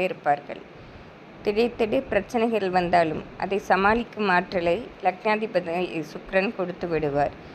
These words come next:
இங்கு ஆட்சி பெற்று இருப்பது சிறப்பானதாகவே இருக்கும். குரு பகவான் தொடர்பும் பெற்றால் ஜாதகர் பிறந்தது முதலே நல்ல நிலைமையிலே இருப்பார். ஒன்பதாம் இடமாகிய மிதுனத்தில்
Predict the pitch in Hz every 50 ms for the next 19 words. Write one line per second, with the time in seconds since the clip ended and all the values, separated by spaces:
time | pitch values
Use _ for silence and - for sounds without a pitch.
0 | - - - - - 202 202 180 185 208 233 - - 262 247 214 196 196 - -
1 | 208 190 185 185 - - 175 175 180 185 196 214 - - 214 202 190 190 - 208
2 | 196 185 185 185 190 185 175 - 165 165 170 208 220 - - - - - 156 -
3 | - - - - - - - - - - 202 214 226 240 269 240 247 247 240 233
4 | 208 226 214 214 214 214 196 190 190 196 220 220 214 220 233 220 202 175 165 -
5 | - 170 156 160 165 - - - - - - 185 185 185 196 208 220 214 202 208
6 | 196 220 - - - - - - - 208 202 214 240 220 220 214 214 208 196 196
7 | 196 190 190 190 220 226 214 185 180 185 196 208 214 208 190 180 175 170 175 175
8 | 170 170 175 185 202 185 156 147 - - 151 135 - - - - - - - -
9 | - - - - - - - - - - - - 196 196 196 202 208 226 226 220
10 | 226 233 226 233 240 226 208 202 208 214 220 208 196 196 196 - 220 226 214 196
11 | 180 185 208 208 214 202 196 - - 180 160 170